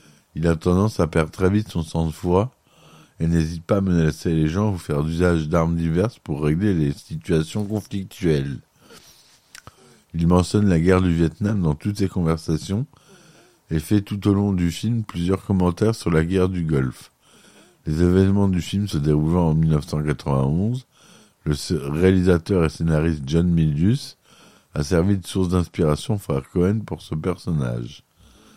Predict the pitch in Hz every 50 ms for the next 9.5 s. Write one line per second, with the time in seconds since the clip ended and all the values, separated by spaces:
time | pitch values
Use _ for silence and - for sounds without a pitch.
0 | _ _ _ _ _ _ - 85 98 113 120 120 110 107 110 104 98 98 95 95
1 | 87 - - - 78 78 73 65 60 - 78 73 - - - 85 80 - 95 87
2 | 80 80 71 71 73 78 90 90 85 82 76 73 76 73 76 80 92 104 113 139
3 | 156 - _ _ _ _ - - - _ _ _ - - 73 76 78 78 - -
4 | 117 117 113 98 85 78 82 92 90 85 85 85 80 78 80 78 78 71 - _
5 | - - 101 117 143 156 _ _ _ _ _ _ _ _ _ _ _ _ - -
6 | 71 71 71 73 76 78 76 76 73 73 76 82 80 76 78 - - _ _ _
7 | _ - - 73 78 76 73 65 - - - - - - - _ _ _ _ _
8 | - 78 80 78 73 78 73 - - 69 64 - - 87 92 95 92 82 78 73
9 | 69 78 85 85 92 104 120 139 156 156